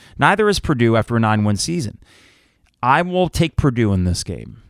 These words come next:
I, I just don't, again, I don't buy Penn State, and I'm probably doing that with orange-colored glasses on from the nine overtime win last year, but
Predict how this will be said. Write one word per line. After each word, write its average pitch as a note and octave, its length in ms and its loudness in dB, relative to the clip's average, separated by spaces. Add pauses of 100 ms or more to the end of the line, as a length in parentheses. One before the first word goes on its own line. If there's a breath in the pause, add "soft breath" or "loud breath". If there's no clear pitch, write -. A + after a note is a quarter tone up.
I, G#2 220 -8
I G#2+ 100 -6
just B2+ 220 -2
don't, D#3+ 260 -6
again, C3 220 2
I A2+ 80 2
don't C3 200 -2
buy B2 240 2
Penn B2 240 -2
State, C3 400 -4
and G#2+ 380 0
I'm G2+ 140 0
probably A#2+ 520 0 (680)
doing C3 220 2
that A#2+ 100 2
with A2 100 -4
orange-colored A2+ 540 0
glasses G#2 460 0
on F#2+ 220 0
from G2+ 140 0
the G2 60 2
nine G2 220 2
overtime G#2 420 0
win A2 180 0
last G2+ 320 0
year, G#2 120 -2
but F2 220 -2